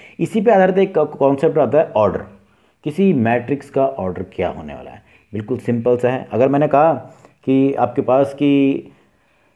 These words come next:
किसी प-, मैट्रिक्स में दो कॉलम और तीन पंक्तियाँ हैं, ध्यान सुनना, अगर किसी मैट्रिक्स में यानी आव्यूह में दो पंक्तियाँ और तीन कॉलम हैं तो उसका ऑर्डर हो जाएगा टू क्रॉस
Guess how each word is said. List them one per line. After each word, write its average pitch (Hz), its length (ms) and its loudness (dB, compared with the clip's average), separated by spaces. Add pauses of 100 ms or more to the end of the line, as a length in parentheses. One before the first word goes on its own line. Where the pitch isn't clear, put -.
(120)
किसी 175 180 2 (200)
प-, 156 420 6
मैट्रिक्स 151 480 2
में 170 260 2
दो 151 220 6
कॉलम 160 420 4 (300)
और 123 100 2 (120)
तीन 135 240 2
पंक्तियाँ 98 400 0
हैं, - 260 -16
ध्यान 107 180 0
सुनना, 113 440 -4
अगर 131 160 2
किसी 151 280 0 (400)
मैट्रिक्स 135 520 2
में 139 120 0
यानी 143 180 2
आव्यूह 139 440 2
में 160 220 0
दो 139 160 6
पंक्तियाँ 147 480 2
और 156 40 0
तीन 151 300 0
कॉलम 143 280 2
हैं 160 360 -2 (280)
तो 117 80 2
उसका 117 200 0
ऑर्डर 120 160 6
हो 120 80 4
जाएगा 107 300 2
टू 95 280 -2
क्रॉस 120 360 -12